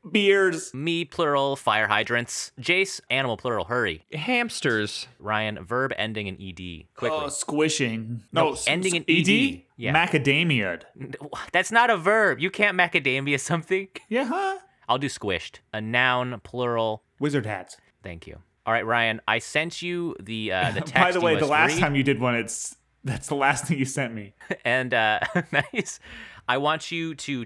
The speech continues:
Speaker 2: really channel Sean William Scott here to the best of your ability. Try to capture his essence.
Speaker 3: If, if you need some cues, he really
Speaker 2: Yeah.
Speaker 3: doesn't move his mouth a lot when he talks.
Speaker 2: <laughs> And he doesn't
Speaker 1: Okay.
Speaker 2: blink.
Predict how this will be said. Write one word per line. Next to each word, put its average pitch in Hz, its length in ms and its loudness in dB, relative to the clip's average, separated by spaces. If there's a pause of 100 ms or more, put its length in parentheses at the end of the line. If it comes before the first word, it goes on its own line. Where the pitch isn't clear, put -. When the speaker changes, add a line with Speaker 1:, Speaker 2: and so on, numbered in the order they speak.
Speaker 2:
really 156 360 -4
channel 147 320 -2
Sean 135 280 -2
William 113 220 -6
Scott 107 340 -2
here 110 260 -8
to - 120 -20
the 87 80 -16
best 82 240 -10
of - 20 -20
your 104 100 -6
ability. 117 460 -6 (380)
Try 104 120 -4
to 135 60 -12
capture 151 320 -8
his 123 100 -10
essence. - 560 -12
Speaker 3:
If, 127 160 -4 (100)
if 135 140 -4
you 131 100 0
need 151 200 0
some 156 160 -2
cues, 139 520 -2 (240)
he 127 180 -2
really 127 340 0
Speaker 2:
Yeah. 160 60 -2
Speaker 3:
doesn't 143 300 0
move 123 180 0
his 107 140 -4
mouth 104 280 0
a 123 60 2
lot 87 260 -2
when 82 100 -10
he 82 80 -14
talks. - 580 -12
Speaker 2:
<laughs> - 60 -20 (960)
And 156 80 2
he 151 60 0
doesn't 156 260 2
Speaker 1:
Okay. 110 60 -4
Speaker 2:
blink. 104 260 -2